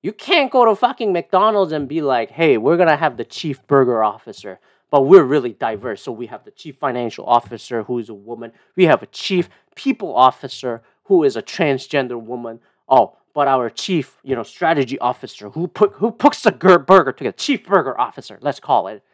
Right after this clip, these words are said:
he's white." He knows how, he, how it works in this community, which mostly goes to, you know, majority of our franchises are in black communities and other minority communities.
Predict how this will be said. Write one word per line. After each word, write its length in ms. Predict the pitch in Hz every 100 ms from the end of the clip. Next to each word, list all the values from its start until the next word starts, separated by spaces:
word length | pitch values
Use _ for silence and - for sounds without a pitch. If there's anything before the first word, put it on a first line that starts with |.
| _ _
he's 220 | - 247 143
white." 400 | 147 151 - _ _ _ _ _ _ _ _ _ _ _ _ _ _ _
He 200 | - 247
knows 320 | 185 185 123
how, 180 | 165 135
he, 100 | 165
how 260 | 135 160 131
it 100 | 107
works 300 | 127 110 -
in 160 | 139
this 140 | 123 123
community, 560 | _ 135 139 113 104 _ _
which 180 | 156 147
mostly 320 | 151 165 -
goes 240 | 131 135 -
to, 220 | 135 104 _ _ _
you 80 | 135
know, 200 | 110 - _ _ -
majority 460 | 127 - 156 151
of 120 | 131 117
our 80 |
franchises 600 | 113 131 117 135 120 104
are 120 | 104 113
in 200 | 113 98
black 280 | 107 113
communities 460 | - 120 113 104 98
and 100 | 104
other 220 | 107 107
minority 560 | 104 107 110 110 101 101
communities. 680 | _ 127 110 80 50 _